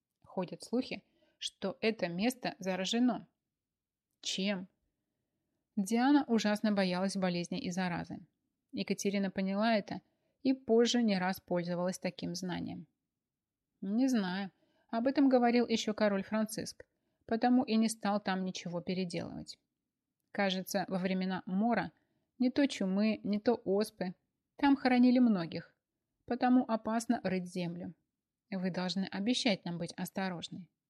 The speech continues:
Самым большим желанием Дианы было вернуть подарок Генриху. Она так испугалась, что приняла замок только через год.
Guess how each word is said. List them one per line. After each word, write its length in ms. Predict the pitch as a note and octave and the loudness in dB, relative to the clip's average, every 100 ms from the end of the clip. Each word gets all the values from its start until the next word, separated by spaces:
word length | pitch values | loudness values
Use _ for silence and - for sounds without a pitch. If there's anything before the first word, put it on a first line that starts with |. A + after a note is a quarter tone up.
| _ _ _ _ _ _ _ - | _ _ _ _ _ _ _ -18
Самым 400 | - G3+ F#3+ F3 | -6 -4 -4 -4
большим 340 | F3+ - F3+ | -4 -4 -2
желанием 480 | F#3 F3+ F3 F3 F3 | -4 -4 -6 -8 -8
Дианы 420 | F#3+ G#3+ A#3+ A#3+ | -6 -2 -2 -4
было 320 | F#3 F3 F3+ | -6 -6 -6
вернуть 380 | G3 F#3 F3 F3 | -4 -4 -6 -8
подарок 400 | - F3+ F3 G3 | -8 -6 -6 -4
Генриху. 560 | G3+ G3 F3 E3 - - _ _ _ _ _ - | -2 -4 -4 -12 -14 -16 _ _ _ _ _ -2
Она 240 | B3+ C4+ | 2 2
так 200 | B3 G3+ | 2 -2
испугалась, 600 | G3+ - G3+ B3+ A#3 - - | -4 -6 -2 0 0 -2 -8
что 200 | - F#3 | -8 -8
приняла 460 | F#3+ F#3+ A3 A3+ | -6 -4 0 -2
замок 380 | F#3 F#3+ G3+ - - | -2 -4 -6 -8 -8
только 260 | F3 F#3 | -8 -8
через 320 | - G3 G3+ | -10 -8 -8
год. 340 | G3 E3 - | -8 -12 -14